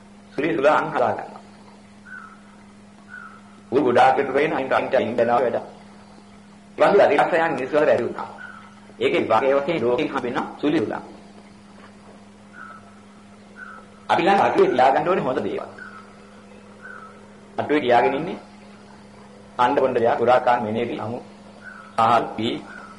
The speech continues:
ඔවා තමයි හිතට තියාගෙන ඉන්නේ. දැන් අටුවේ හංගලා තියෙන පිස්තෝලේ, පිනිස, තෙල්ල, අහු වෙනවට දැන්.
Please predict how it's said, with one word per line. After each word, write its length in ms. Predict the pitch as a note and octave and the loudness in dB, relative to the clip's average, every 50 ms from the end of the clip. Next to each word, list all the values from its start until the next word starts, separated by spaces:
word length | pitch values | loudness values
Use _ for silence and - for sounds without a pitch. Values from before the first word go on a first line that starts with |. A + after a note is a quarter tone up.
| - - - - - - | -20 -20 -20 -20 -20 -4
ඔවා 180 | - - C#3+ D3 | 0 2 2 4
තමයි 200 | D#3 D#3+ E3+ D3 | 4 2 2 2
හිතට 180 | D3 - D3+ D#3+ | 0 0 -2 -2
තියාගෙන 320 | - C3+ A#2 A2 G2 F2+ | 2 2 2 2 2 -2
ඉන්නේ. 260 | - - - - - - - - - - - - - - - - - - - - - - - - - - - - - - - - - - - | -4 -8 -12 -14 -16 -16 -20 -20 -20 -20 -20 -20 -20 -20 -20 -20 -20 -20 -20 -20 -20 -20 -20 -20 -20 -18 -20 -20 -20 -20 -20 -20 -20 -20 -6
දැන් 160 | - C3 C3 | -2 0 2
අටුවේ 240 | A#2 A#2 C#3 C3+ B2+ | 2 4 4 2 2
හංගලා 220 | A#2 A#2+ B2 B2 | 2 2 2 2
තියෙන 180 | C3+ C#3+ D3 A2+ | 2 0 -4 -6
පිස්තෝලේ, 480 | G#2+ G#2+ - - B2+ B2+ C#3 D#3 - - - | -6 -8 -6 -4 -2 -2 -2 -2 -6 -10 -14
පිනිස, 340 | - - A#2 A#2 A#2+ A#2 - D3+ D#3+ - - - - - | -10 -8 -6 -4 -4 -4 -4 -6 -8 -8 -10 -18 -20 -8
තෙල්ල, 280 | - A2 A2 A#2+ C#3+ E3 D#3+ - - - - - - - - - - - - | -4 -2 -2 -2 -2 -4 -6 -8 -16 -20 -20 -20 -20 -20 -20 -20 -20 -20 -10
අහු 160 | - - A#2+ | -4 -4 -2
වෙනවට 300 | B2+ C3 A#2+ B2 B2+ - | -2 0 0 0 0 0
දැන්. 160 | G#2+ G#2 - | -2 -4 -6